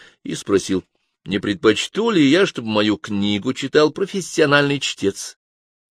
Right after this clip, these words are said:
Ее смогли бы оценить по заслугам. Читать на публике свое произведение всегда неловко, даже твердокаменный старик Паллион признавался ему, что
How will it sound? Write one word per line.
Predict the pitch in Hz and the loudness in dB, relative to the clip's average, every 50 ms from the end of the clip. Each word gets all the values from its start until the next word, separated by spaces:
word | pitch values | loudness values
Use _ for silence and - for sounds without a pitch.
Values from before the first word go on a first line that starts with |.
| _ - | _ -8
Ее | - 90 95 92 | -2 0 0 0
смогли | - - 98 95 90 95 98 92 | 0 -2 -4 0 2 4 4 6
бы | 95 98 | 6 4
оценить | 92 - - 98 101 104 92 | 2 2 -2 -4 -2 -4 -4
по | - 95 | -4 -2
заслугам. | 90 98 92 - - 123 156 190 175 151 - _ _ _ _ _ _ _ _ _ _ _ _ _ _ _ _ _ | 0 0 0 -2 -2 0 0 0 0 -4 -10 _ _ _ _ _ _ _ _ _ _ _ _ _ _ _ _ _
Читать | - - 90 85 - - 123 147 - - | -10 -8 -8 -2 4 6 6 6 4 2
на | 123 120 101 | -2 -2 0
публике | - 120 131 139 147 147 127 - 139 123 | 2 0 0 2 2 -2 -2 -2 -4 -2
свое | - 120 117 117 127 117 | 0 4 6 6 6 6
произведение | - 113 110 110 95 87 98 98 82 90 107 120 123 127 120 _ - - _ - | 4 2 0 0 0 0 -2 -2 2 2 2 4 2 0 -2 _ -8 -20 _ -14
всегда | - - 123 113 92 85 80 95 110 127 | -8 0 0 0 0 2 4 6 6 6
неловко, | 131 110 101 95 107 135 139 - - 120 98 _ _ _ _ - | 4 2 4 6 6 6 4 4 0 -2 -2 _ _ _ _ -4
даже | 92 87 101 98 - _ _ _ - | -2 0 0 0 0 _ _ _ -8
твердокаменный | - 113 117 104 98 110 98 107 110 110 113 113 117 107 | 2 2 4 4 4 2 2 4 4 4 4 2 0 0
старик | - - 110 113 120 - _ | 2 2 2 2 2 -2 _
Паллион | - 113 113 117 110 107 104 98 107 127 135 | 2 2 4 4 4 6 6 6 6 4 2
признавался | - 147 151 143 139 156 160 165 165 160 151 - - | 0 -2 -4 -4 -2 0 2 2 2 2 2 0 -4
ему, | 143 143 135 | -2 -2 -2
что | 117 - 120 110 | -2 2 0 0